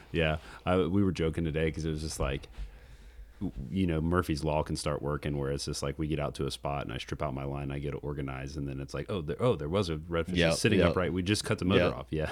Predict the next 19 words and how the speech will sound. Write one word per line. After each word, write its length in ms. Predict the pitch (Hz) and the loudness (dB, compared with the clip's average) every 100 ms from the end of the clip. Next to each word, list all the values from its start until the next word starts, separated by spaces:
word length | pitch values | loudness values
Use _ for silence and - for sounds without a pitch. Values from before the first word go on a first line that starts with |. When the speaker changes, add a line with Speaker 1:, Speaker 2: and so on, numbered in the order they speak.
| - | -6
Speaker 1:
<laughs> 180 | - - | -8 4
Speaker 2:
Anything 340 | 120 139 135 113 | 8 10 10 10
you 80 | |
do 180 | 104 101 | 12 12
extra 300 | 92 92 95 | 12 10 6
like 180 | 87 85 | 6 6
that, 180 | 90 80 | 4 4
like, 320 | 85 80 - | 2 0 0
get 160 | 107 95 | 2 6
down 160 | 92 | 8
to 60 | 85 | 8
get 120 | 82 | 6
a 40 | 78 | 8
beer, 600 | 95 135 135 135 131 123 110 | 12 12 12 12 12 12 6
uh, 220 | 90 82 | 6 4
check 240 | 80 104 - | 4 4 4
your 100 | 87 | 4
phone, 580 | 117 120 120 117 107 - - | 8 10 10 8 2 -6 -4
um, 420 | 98 87 82 87 | 2 2 2 0